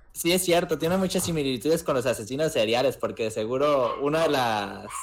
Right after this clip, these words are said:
cositas que tiene que sufrir un asesino serial normalmente es un golpe en la cabeza,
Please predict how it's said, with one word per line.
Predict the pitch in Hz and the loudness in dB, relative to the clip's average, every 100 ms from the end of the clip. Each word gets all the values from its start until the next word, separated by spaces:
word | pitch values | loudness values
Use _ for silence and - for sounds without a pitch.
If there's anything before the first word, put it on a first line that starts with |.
| - - _ - - - | -12 -20 _ -14 -14 -4
cositas | 123 117 139 151 | -2 -2 0 0
que | - | 0
tiene | 123 135 151 | -2 -2 0
que | 151 | -2
sufrir | 156 156 | -2 0
un | 151 | 0
asesino | 151 139 117 139 147 | 0 -2 -2 -2 0
serial | 127 113 131 165 196 | 0 2 2 0 -2
normalmente | 123 117 117 135 - | -2 -2 -2 -2 -4
es | 143 | -4
un | 139 | -2
golpe | 143 143 | -2 0
en | 143 | -2
la | 120 | -2
cabeza, | 104 110 - | 0 0 -2